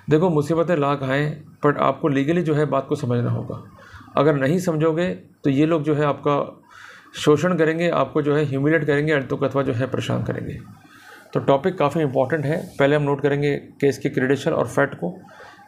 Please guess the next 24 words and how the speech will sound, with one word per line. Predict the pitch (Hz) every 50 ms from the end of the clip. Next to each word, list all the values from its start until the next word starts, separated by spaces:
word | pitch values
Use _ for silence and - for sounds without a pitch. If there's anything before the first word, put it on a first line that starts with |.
| -
फिर | - 156 156
हम | 156
note | 151 151 151 151
करेंगे | 156 147 147 147 147
contentions | 147 139 131 131 123 143 139 139 - 165 151 151 -
with | 147 139 127
legal | 127 135 131 151 147
position | 139 151 147 - 165 160 156
को, | 180 180
फिर | 180 - 160
court | 151 - 139 135 127 -
के | 175 -
observations | - - 131 120 117 127 123 120 - - - 117 -
को। | - - -
क्योंकि | 120 120 - - - - - - - - 156 170 190 -
ऐसे | - 139 123 - 185 185
एक | 165 151
मामले | 139 139 139 147 151
में | 160 165 156
हाई | - 123 117 127
court | 127 - 156 156 151
ने | 165
जो | 151 143 135
है | 135 151